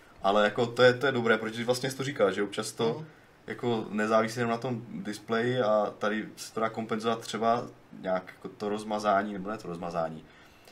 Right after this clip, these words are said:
Speaker 1: Tak aby jsme to teda vysvětlili, že jo, ten FreeSync, G-Sync, to je prostě, jsou technologie adaptivní synchronizace. Ono to funguje tak, že grafika vyplivuje snímky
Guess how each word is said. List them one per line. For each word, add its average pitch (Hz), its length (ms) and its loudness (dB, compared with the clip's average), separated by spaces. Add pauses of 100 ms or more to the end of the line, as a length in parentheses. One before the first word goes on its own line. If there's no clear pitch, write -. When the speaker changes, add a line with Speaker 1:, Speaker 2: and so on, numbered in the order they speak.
(120)
Speaker 1:
Tak 113 140 0
aby 123 140 4
jsme 139 100 0
to 151 40 2
teda 147 120 4
vysvětlili, 98 540 0
že 101 80 -2
jo, 87 140 2
ten 117 280 0
FreeSync, 120 480 -4
G-Sync, 120 380 -2
to 120 80 -2
je 110 80 0
prostě, 110 320 -6
jsou - 280 -8
technologie 113 480 -2
adaptivní 104 680 -2
synchronizace. 110 800 -2 (300)
Ono 101 120 -2
to 123 100 -2
funguje 131 300 2
tak, 113 240 6
že 113 220 2
grafika 110 680 2 (260)
vyplivuje 107 640 0
snímky 104 720 -2